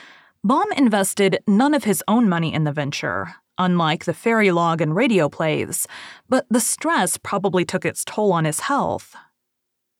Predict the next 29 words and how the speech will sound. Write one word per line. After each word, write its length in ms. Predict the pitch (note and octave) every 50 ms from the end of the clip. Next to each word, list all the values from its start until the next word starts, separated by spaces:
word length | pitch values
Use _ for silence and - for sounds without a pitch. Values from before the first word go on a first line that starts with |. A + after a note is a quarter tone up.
| _ _ _ _ _ _ _ _ _ -
Thank 160 | F4 G4 -
you 60 | C#5 C#5
for 100 | - A4
joining 360 | - D4+ D4 C#4+ C#4 C4+ B3
Bite 260 | F#3+ A#3 A3+ A#3 - -
at 80 | A3
a 80 | A3 G#3
Time 300 | - - G3 F#3 F#3 F3
Books 320 | F3 F3 D#3 - - - -
Behind 440 | G#3+ B3 A3+ - C#4 C#4+ C#4+ B3+ G#3+
the 40 | F#3
Story 320 | - - F3+ E3 D#3+ D#3
today, 500 | D3+ - E3 D#3+ D3 C#3+ C3+ - - E3+ - - - - - - - _
while 100 | - F#3
we 140 | F#3 F3+ F3
answered 400 | - F3+ F3+ F3+ - F#3+ F#3 D#3+
some 140 | - G3 F#3+
of 80 | F#3 D#3+
the 80 | F3
questions 500 | D#3+ - F#3 F#3 - - F#3 F3+ D#3+ E3+
you 80 | F3+ F3+
have 500 | D#3+ - - D#4+ E4+ C#4+ G#3 E3+ E3 - -
about 240 | F3+ G3 F3 -
one 120 | F#3+ G3+ G3+
of 100 | G3+ F3
your 100 | G3 F3+
favorite 320 | - F#3+ F#3 D#3 E3 -
classic 360 | - - F3+ E3+ - E3+ D#3+
authors. 720 | - - A3 C4 C4+ - F#3 D#3 C#3 B2+ G2 F#2+ - - -